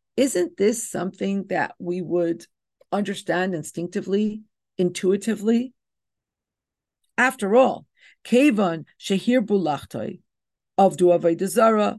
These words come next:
v'chule, people started to sin, they served avodah zara.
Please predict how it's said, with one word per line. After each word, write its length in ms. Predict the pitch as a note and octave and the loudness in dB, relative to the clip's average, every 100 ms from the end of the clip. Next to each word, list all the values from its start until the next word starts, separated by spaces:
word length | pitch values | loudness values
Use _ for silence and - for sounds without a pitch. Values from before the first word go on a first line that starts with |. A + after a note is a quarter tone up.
| - D#3 | -8 -12
v'chule, 600 | D3 G#3+ A3 F#3+ F#3 F#3 _ _ _ _ _ _ | -8 -4 0 0 -2 -8 _ _ _ _ _ _
people 280 | G3+ - D#3+ | -8 -6 -6
started 400 | - D3+ E3 - | -4 -2 -2 -2
to 100 | F#3 | -8
sin, 540 | - C4 A#3 G3+ G3+ - _ - | -2 2 2 2 -4 -12 _ -4
they 100 | F3+ | -2
served 320 | - D3+ C#3+ | -2 -4 -2
avodah 360 | D3 D3+ E3 | -2 -2 -4
zara. 440 | F3 A3+ A3 G#3+ | 0 2 2 0